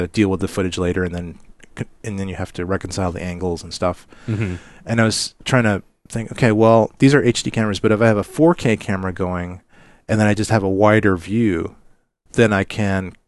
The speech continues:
Speaker 1: cover more with less.
Speaker 2: Cover more with less, and, and then crop later if you want to, and stuff
Speaker 1: Ex-
Speaker 2: like that, right?
Speaker 1: Ex-, exactly.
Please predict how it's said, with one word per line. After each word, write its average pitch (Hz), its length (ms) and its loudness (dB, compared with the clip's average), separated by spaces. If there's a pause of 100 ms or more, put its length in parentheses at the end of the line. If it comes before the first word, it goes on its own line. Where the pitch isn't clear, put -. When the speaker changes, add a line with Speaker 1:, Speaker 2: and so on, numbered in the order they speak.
Speaker 1:
cover 98 300 0
more 95 300 -6 (480)
with - 160 -8
less. - 400 -4
Speaker 2:
Cover 151 320 6
more 135 420 8
with 113 220 2
less, 117 320 4
and, 101 300 -2
and 101 120 -2
then 101 140 0
crop 104 480 2
later 98 460 4
if - 120 -6
you 92 120 0
want 90 380 -2
to, 90 360 -2
and 82 120 -6
stuff - 180 -6
Speaker 1:
Ex- 101 100 -6
Speaker 2:
like 76 140 -12
that, 71 240 -10
right? 80 260 -8
Speaker 1:
Ex-, 117 340 -2
exactly. 98 500 -2